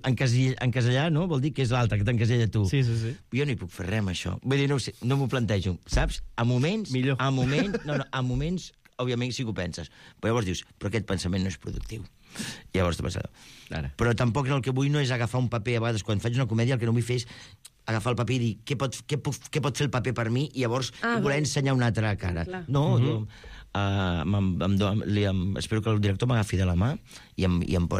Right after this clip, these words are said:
Speaker 1: fiï de les, fiar-se al seu criteri. Si el criteri a vegades, doncs, és més difús, eh, intentes tu arribar on no arriba ell,
Speaker 2: Mhm.
Speaker 1: però, però, bueno, però sí, m'agradaria, m'a-,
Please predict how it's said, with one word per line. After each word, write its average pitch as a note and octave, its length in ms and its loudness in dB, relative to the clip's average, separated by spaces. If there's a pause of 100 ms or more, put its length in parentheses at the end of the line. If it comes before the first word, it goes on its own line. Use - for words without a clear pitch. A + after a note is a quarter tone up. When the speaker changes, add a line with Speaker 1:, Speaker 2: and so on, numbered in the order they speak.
Speaker 1:
fiï G2 340 2
de F#2 100 2
les, F2+ 140 -2
fiar-se G2 340 0
al F#2 60 2
seu G2 140 2
criteri. G#2+ 340 2 (180)
Si - 200 -4
el E2+ 100 -2
criteri F2 320 -2
a F2+ 40 2
vegades, F#2 380 2
doncs, F#2 220 2
és F2+ 160 4
més F#2 280 4
difús, F#2 480 2 (460)
eh, F#2 800 0
intentes F#2+ 520 2
tu F#2 180 2
arribar F#2 280 4
on F2 120 4
no F2+ 60 4
arriba F2 300 4
ell, D3+ 240 2 (120)
Speaker 2:
Mhm. B2 280 0 (120)
Speaker 1:
però, D#2+ 720 0
però, F#2+ 140 0
bueno, F2+ 300 2 (600)
però F#2 260 2
sí, F#2+ 220 -4
m'agradaria, F#2 480 -2
m'a-, E2 380 -4